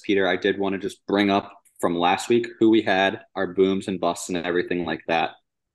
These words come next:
So, Peter, your boom was Bijan Robinson. He played extremely well. He had twenty full point P P R fantasy points. Um, he scored a touchdown, got a lot of passes. It looked really great. Um, your bust of the week, a little off on this one, was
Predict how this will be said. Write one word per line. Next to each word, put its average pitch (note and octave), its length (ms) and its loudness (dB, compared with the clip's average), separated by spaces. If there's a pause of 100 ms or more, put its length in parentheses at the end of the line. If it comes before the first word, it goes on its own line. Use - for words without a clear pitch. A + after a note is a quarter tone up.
(220)
So, C3 260 2
Peter, B2+ 260 6
your B2 240 4
boom B2 220 2
was A#2 140 -2
Bijan A#2 440 0
Robinson. A2+ 600 -2
He G#2+ 260 -4 (160)
played G#2+ 300 2
extremely A2+ 400 0
well. A#2 220 -2
He F#2+ 100 -4
had F#2 120 -4
twenty G2+ 280 -4
full G2 220 -4
point G2+ 260 -6
P - 140 -4
P G2+ 160 -2
R F#2+ 100 0
fantasy F#2+ 360 -4
points. G2 480 -4 (420)
Um, D#2+ 460 -4
he E2+ 80 -6
scored F#2+ 300 0
a - 40 -6
touchdown, G#2+ 460 0
got G2 140 2
a G2 40 2
lot F#2+ 160 2
of - 60 -8
passes. F#2 600 -2
It C#2+ 80 -6
looked F2 220 -6
really F#2 240 0
great. F2+ 340 0 (640)
Um, E2+ 540 -2
your G#2+ 140 4
bust A2+ 300 2
of C#3+ 60 4
the C#3 80 4
week, C#3+ 180 4
a - 40 -4
little C3 280 0
off A#2+ 240 0
on C3+ 120 -4
this A#2+ 200 -8
one, B2 260 -2 (800)
was G2+ 1160 -2